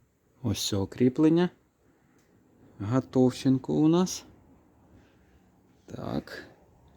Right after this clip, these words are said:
Головне зараз не запартачить її.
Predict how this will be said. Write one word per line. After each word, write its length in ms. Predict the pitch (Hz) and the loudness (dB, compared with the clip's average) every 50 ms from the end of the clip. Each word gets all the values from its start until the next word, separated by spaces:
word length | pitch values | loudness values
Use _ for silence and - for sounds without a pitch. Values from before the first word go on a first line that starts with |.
| - _ - _ _ _ - - - - - - - | -20 _ -20 _ _ _ -20 -20 -20 -20 -20 -18 -14
Головне 600 | - 143 127 120 117 117 120 120 120 123 127 123 - _ _ _ - | -10 -6 -4 -2 0 0 2 2 4 2 2 0 -2 _ _ _ -10
зараз 460 | 151 135 143 131 120 139 135 127 143 | -8 -6 -4 -4 -4 -4 -6 -6 -4
не 120 | 151 147 | -4 -2
запартачить 840 | 131 143 135 - - 156 - - - 143 139 139 139 - 156 143 - | -2 -2 -4 -2 -2 -4 -4 -4 -4 -4 -4 -2 -4 -4 -6 -6 -4
її. 280 | 160 165 175 180 165 - | -4 -2 -2 -2 -4 -8